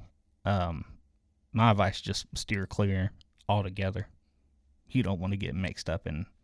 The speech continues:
any of these scams. There's several, several of 'em. You've just completed listening to episode five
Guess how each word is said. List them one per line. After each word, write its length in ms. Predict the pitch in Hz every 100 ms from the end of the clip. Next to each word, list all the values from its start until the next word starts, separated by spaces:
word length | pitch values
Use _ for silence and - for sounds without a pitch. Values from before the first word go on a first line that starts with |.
| _ _ _ -
any 220 | 104 98
of 60 | 92
these 220 | - -
scams. 560 | - 92 80 98 - - _ _ _ _ _
There's 360 | - - - - _
several, 420 | - - 107 98 90 - -
several 540 | - - 107 104 95
of 120 | 82 98
'em. 140 | - - _ _ _ _ _ _ _ _ _ _ _ _ _ _ _ - - _ _ _ _ _ _ _ _ _ _ _ _ _
You've 260 | 113 104 -
just 280 | 95 95 -
completed 420 | 92 - 98 92
listening 440 | 90 92 98 95
to 180 | 110 -
episode 400 | 92 - - 95
five 480 | - 98 101 107 -